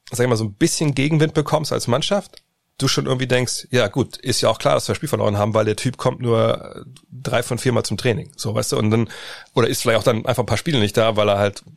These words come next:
mit seiner Freundin lieber was macht oder so. Und das, glaub ich, so eine Dynamik hast du da halt auch, denn wir haben's ja, du hast ja auch schon erwähnt, zwischen der Saison, in der Saison hast du ja gehabt,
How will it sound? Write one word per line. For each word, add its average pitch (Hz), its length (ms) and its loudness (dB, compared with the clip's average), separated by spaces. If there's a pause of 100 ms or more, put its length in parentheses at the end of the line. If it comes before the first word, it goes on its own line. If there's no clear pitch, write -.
(260)
mit 120 120 -8
seiner 110 160 2
Freundin 113 280 2
lieber 92 200 -2
was 95 160 -2
macht - 220 -8
oder 107 140 -4
so. 101 120 -2
Und 107 180 2 (1000)
das, - 320 -2
glaub 143 160 2
ich, 139 80 -4
so 147 60 -2
eine 131 40 -2
Dynamik 117 400 0
hast 131 160 -2
du 120 40 -8
da 117 120 0
halt 131 160 0
auch, 220 200 0
denn 113 180 -2
wir 104 80 2
haben's 170 160 0
ja, 120 100 2
du 117 100 -4
hast - 140 -4
ja 123 80 -4
auch 117 120 -2
schon 117 100 -4
erwähnt, 147 300 -2 (320)
zwischen 127 240 -2
der 117 100 2
Saison, 117 220 0
in 120 180 -4
der 113 100 4
Saison 113 140 2
hast 95 120 -4
du 101 40 0
ja 95 40 0
gehabt, 110 300 -4